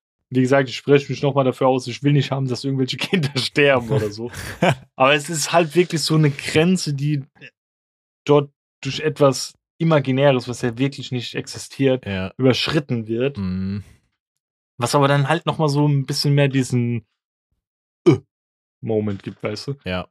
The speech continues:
Speaker 1: Halt bei The Walking Dead wurde in der ersten oder zweiten Folge dieses scheiß Zombie-Mädchen umgeschossen und dann kennst du ja noch mit, äh, hier, „Schau auf die Blumen“, weißt du?
Speaker 2: Mhm.
Speaker 1: Die
Speaker 2: Ja.
Speaker 1: typische Szene in The Walking Dead. Also da hat's auch mal das ein oder andere Kind getroffen.
Speaker 2: Mhm.
Speaker 1: Und jeder hat's verstanden. Oder mit, äh, hier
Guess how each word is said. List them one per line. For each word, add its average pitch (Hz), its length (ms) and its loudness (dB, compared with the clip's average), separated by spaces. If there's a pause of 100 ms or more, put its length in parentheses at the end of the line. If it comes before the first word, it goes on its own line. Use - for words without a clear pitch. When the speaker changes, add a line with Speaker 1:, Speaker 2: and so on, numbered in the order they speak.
(120)
Speaker 1:
Halt 123 120 -4
bei 139 100 4
The 135 180 -2
Walking 139 300 4
Dead 139 200 4
wurde 143 180 2
in 139 80 0
der 135 200 2
ersten 151 360 0
oder 127 140 2
zweiten 139 300 0
Folge 139 320 0
dieses 127 240 -2
scheiß - 300 -4
Zombie-Mädchen 170 680 -2
umgeschossen 160 960 -8 (500)
und 139 240 2
dann 135 180 4
kennst 131 240 0
du 135 60 -2
ja 131 60 2
noch 127 160 0
mit, 123 260 0
äh, 120 200 2
hier, 117 240 0
„Schau 120 180 0
auf 113 100 -2
die 110 100 -8
Blumen“, 107 360 -10
weißt 107 220 -10
du? 143 180 -4 (260)
Speaker 2:
Mhm. 98 400 -6 (120)
Speaker 1:
Die 113 40 -12
Speaker 2:
Ja. 107 40 -14
Speaker 1:
typische - 380 -6
Szene 113 400 -2
in 110 80 -8
The 107 80 -6
Walking 107 340 -8
Dead. 107 140 -10
Also 117 280 -2
da 117 280 0
hat's 127 300 -2
auch 123 180 2
mal 113 140 -4
das 110 160 -8
ein 113 180 -4
oder 113 140 -2
andere 110 320 -4
Kind - 260 -10
getroffen. - 480 -14
Speaker 2:
Mhm. 104 520 -8
Speaker 1:
Und 120 160 -8
jeder 135 180 4
hat's 127 140 -2
verstanden. 113 480 -2
Oder 113 180 -4
mit, 123 320 -2
äh, 113 360 0
hier 113 480 -2